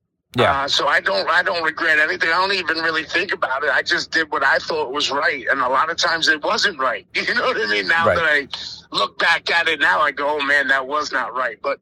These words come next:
Speaker 2: I'm here. I'm still here. And, uh, a lot of people who I consider my friends, which is a very small group, uh, you know,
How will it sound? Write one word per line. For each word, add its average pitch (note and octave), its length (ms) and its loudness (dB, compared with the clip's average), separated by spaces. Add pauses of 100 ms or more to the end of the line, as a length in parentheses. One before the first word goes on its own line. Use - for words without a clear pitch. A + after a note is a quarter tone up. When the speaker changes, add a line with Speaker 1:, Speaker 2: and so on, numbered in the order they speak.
Speaker 2:
I'm C#3+ 180 -2
here. F3 320 0
I'm D3 140 0
still D3 320 -2
here. D#3+ 340 0 (580)
And, D3 380 0
uh, C#3 340 0 (120)
a D3 100 2
lot E3+ 300 2
of D#3+ 240 -2
people F3 340 -4
who D#3+ 140 -4
I D3+ 100 4
consider D3+ 400 -2
my C#3+ 160 2
friends, D3 400 0
which C#3 220 -4
is B2+ 80 -6
a C#3+ 60 -2
very C#3+ 220 2
small C#3+ 300 0
group, D#4 380 -8 (1200)
uh, - 60 -2
you E3+ 180 0
know, D3+ 300 0